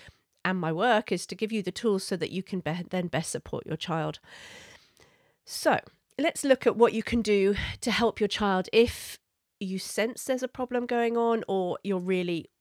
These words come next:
already deeply in the thick of things with your child and every day is a struggle. And I really want to, first of all, acknowledge what's going on for you, because school brings up so many big emotions for all of us. It could be,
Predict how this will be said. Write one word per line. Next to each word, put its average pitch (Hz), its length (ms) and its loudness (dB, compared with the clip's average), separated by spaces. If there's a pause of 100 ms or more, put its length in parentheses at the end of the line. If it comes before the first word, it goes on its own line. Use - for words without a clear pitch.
already 175 560 0 (160)
deeply 143 500 -6 (320)
in 151 140 -2
the 131 80 -2
thick - 240 -8
of 151 80 -8
things - 360 -10
with - 140 -12
your - 120 -12
child - 440 -8
and - 220 -6
every 143 280 -6
day - 400 -6
is - 140 -8
a - 60 -12
struggle. - 680 -10
And 175 320 -6 (720)
I 202 60 0
really 247 340 4
want 208 220 2
to, 180 80 -10
first 202 260 0
of 185 100 -4
all, 202 200 4
acknowledge 196 680 2 (1080)
what's 226 220 0
going 202 320 4
on 190 160 2
for - 160 -6
you, 156 420 -4 (500)
because 185 800 4 (320)
school - 380 -2
brings 214 320 4
up - 160 0
so 240 320 4
many 214 240 0
big 180 240 -4
emotions 170 540 -4
for - 160 0
all 220 240 8
of 196 100 2
us. - 420 -6
It - 160 -4
could - 240 -4
be, 170 360 -2